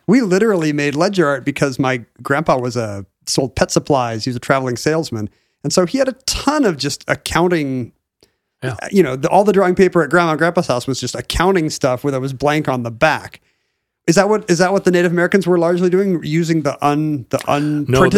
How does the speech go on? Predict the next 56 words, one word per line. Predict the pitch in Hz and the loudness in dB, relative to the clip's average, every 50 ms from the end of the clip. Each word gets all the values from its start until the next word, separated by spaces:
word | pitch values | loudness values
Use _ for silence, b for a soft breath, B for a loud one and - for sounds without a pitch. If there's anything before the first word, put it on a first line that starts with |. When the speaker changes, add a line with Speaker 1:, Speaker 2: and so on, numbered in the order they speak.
| 185 | 0
Speaker 2:
th-, | - | 2
Speaker 1:
side, | - 190 180 - 147 | 2 4 4 6 4
or | 156 | 4
Speaker 2:
no, | 160 156 | 4 4
Speaker 1:
they | 156 | 4
Speaker 2:
they | 147 156 | 4 4
Speaker 1:
would | 156 | 4
Speaker 2:
were | 170 151 | 2 0
drawing | 135 120 143 147 143 143 139 131 127 113 120 135 | 0 2 2 2 2 2 0 -2 -2 -2 0 2
right | 170 190 214 220 | 2 2 2 2
over | 214 220 214 214 185 208 196 | 2 2 2 4 4 4 4
the | 190 | 4
top | 185 - - 165 160 160 160 - - - | 0 0 0 0 2 0 -2 -4 -2 0
of | 147 135 135 131 127 98 | 2 2 2 0 -2 -6
Speaker 1:
That's | 117 110 | -6 -2
Speaker 2:
people's | - 160 143 - 160 151 151 151 147 143 139 - - - | -2 -2 0 2 2 2 2 2 0 -2 -4 -6 -8 -2
Speaker 1:
funny. | - 147 | -4 -2
Speaker 2:
accounting, | - - 202 233 262 233 - - 120 | 0 2 0 0 0 -2 -4 -4 0
'cause | - 233 214 175 | 2 0 2 2
the, | 240 185 - - | 0 -4 -2 0
the | 185 208 214 208 | 2 2 2 2
accounting | 190 - 240 247 240 226 185 | 0 0 0 0 0 -2 0
paper | - 190 175 156 151 | 0 0 0 2 0
was | 143 143 131 120 | 0 0 0 -2
accounting | 143 - - 160 147 147 143 135 | -4 -2 0 0 0 0 0 -2
on | 127 123 | -2 0
both | 131 123 113 - | 0 0 0 0
sides. | - 180 180 151 98 90 98 104 - - - _ - | 0 0 0 0 -2 -6 -12 -12 -14 -18 -16 _ 0
Speaker 1:
Plus, | - 247 - | 0 0 0
it's | 185 - - | 0 -2 0
noise | 160 165 196 233 220 175 | 2 2 4 4 2 0
to | - 165 | 0 -2
them, | 139 139 135 143 | -2 -2 0 0
not | 151 147 - | -2 -2 -2
signal. | - - 196 180 - - - - - | 0 0 0 0 0 -10 -8 0 2
Speaker 2:
Yeah, | 233 277 147 135 | 4 4 4 4
Speaker 1:
They | 139 | 2
Speaker 2:
that's | - - - | 2 2 2
right. | 170 120 - - - - - - | -2 -4 -4 -10 -18 -12 0 0
Speaker 1:
It | 165 | 2
would | 165 165 156 | 2 2 0
be | 170 165 | -2 -2
distracting | 165 - - - 202 208 - - 165 151 | -2 -2 2 2 2 4 4 4 2 4
to | 151 156 | 4 2
us, | 185 175 - | 2 0 0
but | - 135 131 | -4 -2 0
they | 160 180 | 2 2
just | 165 147 127 - | 2 -2 -6 -4
see | - 127 | -4 -6
squiggles. | - - - 208 214 - - - - - - - | -4 0 0 0 0 0 -2 -6 -8 -10 -4 0
Speaker 2:
So | - 277 240 | 2 2 2
it's | 214 - | 2 0
fascinating. | - - 220 196 233 233 - 233 202 175 151 143 139 135 135 | 0 0 0 0 0 0 -2 -2 -2 0 -2 -2 -2 -2 -2
You | 143 147 151 151 | -2 -2 -2 -2
can | - 151 139 139 | -2 -2 -2 -2
see | 135 - - - 156 156 151 147 143 143 143 139 143 | -4 -6 -6 -4 -4 -2 -2 -2 -2 -2 -2 -2 -4